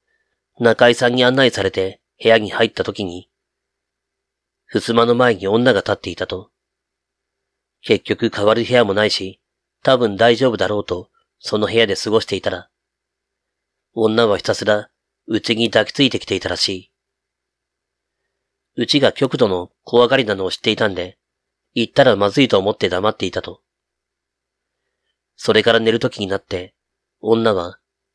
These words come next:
うちでは気がついてもらえないと諦めたのか、今度は親友の布団に潜り込んできたらしい。しばらく放置していた親友も、腰やら足やら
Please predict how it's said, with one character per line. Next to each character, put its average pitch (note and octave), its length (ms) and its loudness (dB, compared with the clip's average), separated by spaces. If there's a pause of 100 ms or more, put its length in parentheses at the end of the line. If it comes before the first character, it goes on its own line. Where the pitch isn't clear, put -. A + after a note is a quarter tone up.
(140)
う A#2+ 120 -4
ち B2+ 100 -6
で D3 120 2
は D3+ 120 4
気 - 160 -12
が A#2 120 2
つ - 120 -2
い C3 60 2
て A2+ 100 0
も F#2+ 120 -2
ら G#2+ 80 2
え A2 40 2
な A#2 100 2
い A#2 60 4
と F#2 160 0
諦 A#2+ 220 0
め A2+ 80 -2
た G#2 80 -2
の F2+ 100 -8
か、 - 260 -16 (840)
今 A#2+ 220 2
度 G2 120 2
は F2+ 80 0
親 A#2+ 240 -4
友 A#2 140 4
の A#2 100 4
布 - 60 -10
団 A2+ 220 0
に A#2+ 280 -6
潜 A2 240 2
り A#2 100 2
込 B2+ 140 0
ん A2+ 40 0
で G2 100 0
き - 60 -12
た G2 100 -4
ら F2 80 -2
し - 100 -6
い。 F2+ 240 -12 (2000)
し - 200 -4
ば C#3 100 4
ら C#3 120 4
く A2 100 -6
放 C#3+ 160 0
置 A#2 200 -2
し - 40 -16
て A2+ 100 0
い G#2+ 40 0
た G2 120 0
親 G#2 240 -8
友 G#2 160 0
も、 G2+ 260 -4 (840)
腰 - 320 -4
や B2 120 6
ら G2 120 2
足 A2+ 200 -4
や G#2+ 100 2
ら F2 220 -8